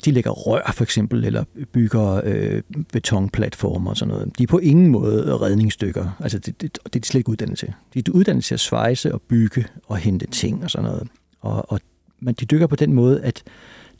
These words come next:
de er egentlig, kan man sige, et forlænget værktøj for dem, der sidder op på dykkerskibet. Op på dykkerskibet sidder der nogen, som hedder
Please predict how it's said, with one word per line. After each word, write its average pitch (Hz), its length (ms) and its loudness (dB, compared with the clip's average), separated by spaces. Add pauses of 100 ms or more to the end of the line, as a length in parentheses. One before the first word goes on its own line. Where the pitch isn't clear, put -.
de 143 160 4
er 131 120 2
egentlig, 147 260 2
kan 135 120 2
man 120 120 4
sige, 110 380 2 (600)
et 123 140 -2
forlænget 131 500 2
værktøj 110 600 2 (180)
for - 180 -2
dem, 131 200 4
der 127 80 -2
sidder 135 260 2
op - 160 0
på - 140 2
dykkerskibet. - 520 -4 (280)
Op - 140 -2
på 151 100 0
dykkerskibet 120 500 0
sidder 131 180 0
der 120 100 2
nogen, 107 340 2
som 107 180 0
hedder 104 280 0